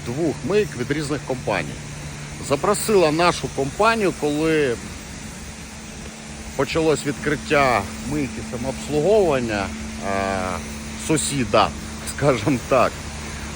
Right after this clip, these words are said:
Запросив нашу компанію для того, щоб ми йому в умовах конкуренції, перше, зробили апгрейд діючої його мийки.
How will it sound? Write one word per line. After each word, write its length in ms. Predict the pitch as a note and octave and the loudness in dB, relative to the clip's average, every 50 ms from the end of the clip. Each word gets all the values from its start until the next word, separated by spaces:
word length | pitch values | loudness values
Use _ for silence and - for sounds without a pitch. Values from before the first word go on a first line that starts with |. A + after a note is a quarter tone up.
| - - | 0 2
Запросив 420 | C#3 C#3 - F3+ F#3+ - A#3 A3+ | 2 2 4 2 2 4 2 4
нашу 260 | G#3 G3 F#3 - F3+ | 4 4 2 2 -2
компанію 880 | D3 - F3 F3 E3+ D3 - G#3+ G#3+ G#3 G#3+ G3+ F#3 E3+ D#3 D3+ C#3+ C3 A#2 A#2+ | 0 0 0 0 2 4 6 8 8 8 6 4 4 4 4 2 2 0 0 -2
для 80 | C3+ | -2
того, 320 | C#3+ - F#3 F#3 D#3+ E3 C#3+ | 0 2 2 4 4 2 0
щоб 200 | - - C#3+ - - D3+ | 0 -4 -4 -4 -2 0
ми 120 | F3 F#3 E3 | 2 2 2
йому 480 | C#3+ B2+ C3+ C3+ D3+ E3+ G3+ A#3 B3 A#3+ A3+ - - - - | 2 2 0 0 2 4 4 4 4 2 0 -6 -10 -4 -2
в 60 | D3 | -2
умовах 380 | D#3 E3+ E3+ E3 D#3 C#3 B2 - - | 2 4 4 6 6 4 4 2 0
конкуренції, 840 | C#3 C#3 C#3 - D#3 F#3+ A3 A3+ A3 - - - D3+ C3 G#2+ F#2 E2 - - - - - - - - - - - - - - - | -2 -2 0 0 0 0 2 0 0 -2 -2 -2 0 0 0 -2 -2 -4 -8 -10 -10 -12 -12 -12 -12 -12 -10 -10 -10 -12 -4 4
перше, 420 | - E3 D#3+ C3 - - - G#2 D2+ - - - - - - - - - - - | 6 6 6 6 4 -2 -4 -4 -4 -6 -8 -12 -12 -12 -12 -10 -10 -8 -2 0
зробили 500 | D3 F3 E3 E3 F3+ F3 D#3+ D3+ C#3+ C#3+ | 0 0 2 4 4 4 6 6 4 4
апгрейд 400 | C#3 C3+ D3 E3+ E3 C#3+ C#3 B2+ A#2 | 4 2 2 4 6 4 4 2 2
діючої 440 | C#3 C#3+ C3+ B2 B2 - - C3+ B2+ | 2 2 2 2 0 0 0 0 2
його 200 | C3 B2 A#2+ C#3 | 2 2 0 0
мийки. 420 | D3+ F#3 A3+ C4+ - - G#3+ F3+ | 0 0 0 0 -2 -4 -6 -6